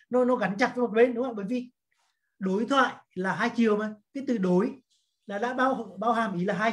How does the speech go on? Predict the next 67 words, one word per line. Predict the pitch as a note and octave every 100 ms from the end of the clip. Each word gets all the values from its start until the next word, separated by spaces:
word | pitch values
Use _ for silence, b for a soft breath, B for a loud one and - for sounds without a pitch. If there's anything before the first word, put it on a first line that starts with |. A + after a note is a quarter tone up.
| A3
chiều. | G#3 F3+ - _ _ _ -
Chúng | F#3+
ta |
có | A3+ F3+
từ | G#3 F3+
dialogue | G3 A#3 G3 F#3 F3 -
trong | F#3+
tiếng | E3 D#3
Anh, | F#3
đúng | F#3+
không | G3 -
ạ? | _ _ -
Dialogue | G#3 B3+ C4+ C4 B3+ B3+
là | F3
hai | F#3+ G3+
chiều. | G#3 E3+ E3 - _ -
Còn | G#3 F#3
nói | F3+
một | B3 A#3+
chiều | A#3+
là | G#3+ G3
monologue, | F3 A3+ A#3 A3 G#3 G#3 - -
là | E3+
chỉ | D#3
một | E3+ F3
chiều, | F#3+ F3+
đây | G3+
là | G#3
hai | F#3+ A3+
chiều. | G3+ F#3 E3 b b b
Hội | B3 A#3+
thoại | A#3 A3 G3
là |
bao | G#3+
giờ | A3 F#3
hai | F3+ G#3
chiều? | G3+ F3 b b -
Vì | B3 C4
là | A#3+
hai | C4 C#4+
chiều | C4 A#3+
cho | B3
nên | C4
là | B3
ngôi | A3 B3 B3+
thứ |
nhất | F#3+ D4+
và | A#3+
ngôi | G#3 A#3
thứ | F#3
hai | G3+
là | G3+ F3+
cứ | B3+
độ, | A3 A3+ -
trao | G3+ A3
qua | A3
đổi | G3 C#3+
lại, | E3+ F#3 - _ _ _ -
cứ | D#4
dồi | B3+ A3+ G#3+
qua | A3+
đổi | A#3 D#3
lại, | E3 E3+
nó | E3+
không | A#3+
bao |
giờ. | C#4+